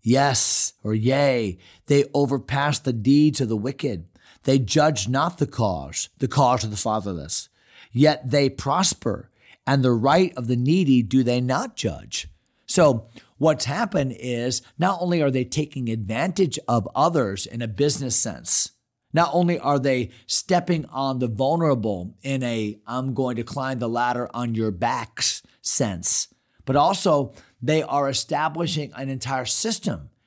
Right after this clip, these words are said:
including a corrupt judicial system where these things are easier and easier to do.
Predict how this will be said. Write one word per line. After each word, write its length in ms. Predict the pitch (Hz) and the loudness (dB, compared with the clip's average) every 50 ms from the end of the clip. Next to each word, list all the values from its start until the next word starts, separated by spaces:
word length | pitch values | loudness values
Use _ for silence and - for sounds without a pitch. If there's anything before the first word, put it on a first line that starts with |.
| _ _ | _ _
including 580 | - 123 117 - - 180 190 175 180 175 160 147 | -8 -6 -4 -2 0 2 4 4 2 2 0 -2
a 160 | 110 139 139 | -4 -6 -6
corrupt 520 | 135 - - 147 143 147 151 151 - - - - - - _ _ _ | -6 -6 -4 -2 0 0 0 -2 -4 -8 -12 -12 -14 -20 _ _ _
judicial 680 | - - 170 165 151 123 110 170 202 190 - - 247 202 | -4 0 2 4 4 4 6 6 6 6 6 4 4 4
system 640 | - - - 131 110 - - 123 120 120 127 123 110 - - - _ _ _ | 4 4 4 2 2 0 0 -2 -2 -2 -2 -4 -6 -10 -14 -20 _ _ _
where 160 | - 139 147 | 2 2 4
these 300 | 143 151 170 185 202 180 | 4 6 4 4 4 2
things 300 | - - 165 160 156 143 | 0 -2 -2 -2 -2 0
are 220 | 151 139 135 135 - | 0 0 0 -2 -4
easier 600 | - 156 160 175 185 180 - - 175 175 175 170 165 | -4 -2 2 2 2 2 2 2 2 2 2 2 0
and 200 | 151 143 143 135 | 0 -2 -4 -6
easier 840 | - 156 147 147 147 135 - 135 135 135 131 131 131 127 113 98 - _ _ _ _ _ _ _ _ _ _ | -4 0 0 2 2 2 0 0 0 0 0 0 -2 -4 -4 -8 -12 _ _ _ _ _ _ _ _ _ _
to 140 | - - 147 | -4 -2 -2
do. 540 | 127 107 131 143 139 123 110 95 87 85 | 0 2 2 4 4 4 2 0 -4 -6